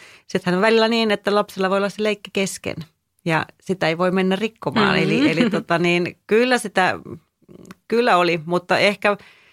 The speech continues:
Speaker 1: mä voisin sanoa, että mä olin ehkä nuorempana vielä jotenkin tiukempi,
Speaker 2: Mm.
Speaker 1: kun että ikäkin tekee semmoista armollisuutta sitten, että, että tota, ja oli energiaa sitten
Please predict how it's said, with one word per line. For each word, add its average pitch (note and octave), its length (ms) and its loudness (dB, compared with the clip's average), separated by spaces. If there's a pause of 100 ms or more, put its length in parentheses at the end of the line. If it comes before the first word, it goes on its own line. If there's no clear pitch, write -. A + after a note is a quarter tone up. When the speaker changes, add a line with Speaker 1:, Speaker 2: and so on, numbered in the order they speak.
(760)
Speaker 1:
mä F3+ 80 0
voisin G3+ 200 0
sanoa, G#3+ 340 2
että F3 200 -6
mä F3 180 2
olin F3+ 240 -2
ehkä F3+ 320 -4
nuorempana F3 680 2
vielä E3 320 0 (220)
jotenkin E3 480 -8
tiukempi, F3+ 760 0
Speaker 2:
Mm. F#3 340 -4
Speaker 1:
kun E3+ 380 -2 (220)
että - 320 -14 (120)
ikäkin E3+ 380 -4
tekee - 280 -6
semmoista E3+ 380 -8
armollisuutta F#3 840 -2
sitten, G#3 460 -4
että, G3+ 400 -4
että F#3 300 -14
tota, F3 420 -4 (1000)
ja E3 120 0
oli E3 280 -2 (160)
energiaa E3 540 2
sitten F3 460 -6